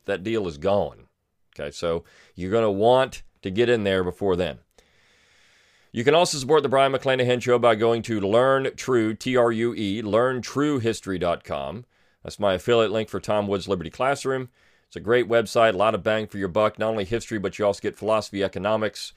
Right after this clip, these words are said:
I teach there with, uh, Tom Woods, of course, and Kevin Gutzman, and Brad Berzer, and Jason Jewell, and Bob Murphy. A lot of great people,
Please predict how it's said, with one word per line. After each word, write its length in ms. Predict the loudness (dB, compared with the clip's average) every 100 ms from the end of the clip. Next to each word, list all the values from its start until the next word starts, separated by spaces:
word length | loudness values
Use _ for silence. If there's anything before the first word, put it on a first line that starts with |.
| _ _ -10
I 100 | -8
teach 300 | -8 -6 0
there 200 | 0 2
with, 300 | 0 -2 0
uh, 140 | -2
Tom 320 | 0 -4 -2
Woods, 240 | -2 -2 -4
of 100 | -8
course, 400 | -2 0 -2 -6
and 140 | -10
Kevin 320 | -4 -4 -4
Gutzman, 360 | -4 -6 -6 -8
and 140 | -6
Brad 260 | -2 -2 0
Berzer, 360 | -2 -2 -4
and 100 | -8
Jason 440 | -2 -2 -2 -8 -10
Jewell, 420 | -6 -2 0 -2
and 120 | -4
Bob 260 | 0 0 0
Murphy. 460 | -2 -4 -4 -8 _ _ _ -4
A 40 |
lot 180 | 0 0
of 80 | 0
great 280 | -2 -2 -4
people, 500 | -8 -2 0 0